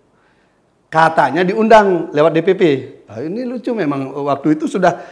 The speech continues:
kalau publik membaca waktu acara F K P D waktu itu, itu sudah terbaca sebenarnya bagaimana skenario untuk menyingkirkan Anas dari, eh,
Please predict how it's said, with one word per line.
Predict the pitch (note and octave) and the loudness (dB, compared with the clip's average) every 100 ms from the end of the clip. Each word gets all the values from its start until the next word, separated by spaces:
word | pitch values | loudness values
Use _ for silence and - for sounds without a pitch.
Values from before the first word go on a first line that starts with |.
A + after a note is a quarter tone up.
| - - | -20 -2
kalau | F#3 G#3+ | 2 2
publik | A3 G3 B3 | 0 2 4
membaca | A#3 G#3 F#3+ A#3+ C4+ | 4 4 4 4 4
waktu | A#3 F#3 F3+ - A#3+ G#3 F#3+ F#3+ | 6 6 4 0 0 2 2 2
acara | E3 F3 D#3+ E3+ | 2 2 0 0
F | D#3+ - | -2 -2
K | D3 | -2
P | A3 A#3+ | 0 2
D | B3 | 4
waktu | D#3+ - C3 G#3 | 4 2 -4 -8
itu, | - C3+ B2+ - - _ - | -8 -10 -10 -14 -20 _ -6
itu | F3 F#3 C#4+ | -4 -2 -4
sudah | G#3 F3+ | -2 -2
terbaca | F3+ - D3 C#3 D3 A#3+ B3+ | -2 -2 -2 -2 0 0 0
sebenarnya | - D#3 C#3 B2+ A#2 C#3+ G3 G#3+ - - _ - | -2 -2 -2 -4 -6 -6 -6 -8 -14 -20 _ -2
bagaimana | D3+ D3+ D#3 F#3 A3 | 0 2 0 0 -2
skenario | F#3+ F3 D3 C3+ D3 G3 | -4 -6 -4 -4 -4 -4
untuk | D3+ - | -6 -6
menyingkirkan | E3 D3 C#3+ D3 - C#3+ | -6 -6 -6 -8 -8 -10
Anas | B2 D3 D#3+ | -8 -10 -10
dari, | A#2 A2+ A#2+ C3 - - | -10 -10 -8 -10 -12 -14
eh, | A#2+ | -12